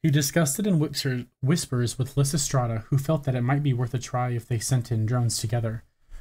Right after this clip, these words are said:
"We don't want them getting too weak or dehydrated.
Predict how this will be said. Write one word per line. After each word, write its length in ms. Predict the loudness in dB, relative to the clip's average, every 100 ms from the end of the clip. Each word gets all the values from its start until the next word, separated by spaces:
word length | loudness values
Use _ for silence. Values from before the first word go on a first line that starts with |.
| -12 -12 0
"We 80 | 2
don't 240 | 4 4
want 180 | 4 2
them 160 | 2 2
getting 240 | 2 2
too 220 | 0 -2
weak 260 | 0 0 0
or 80 | -2
dehydrated. 720 | 0 0 -2 -2 -4 -4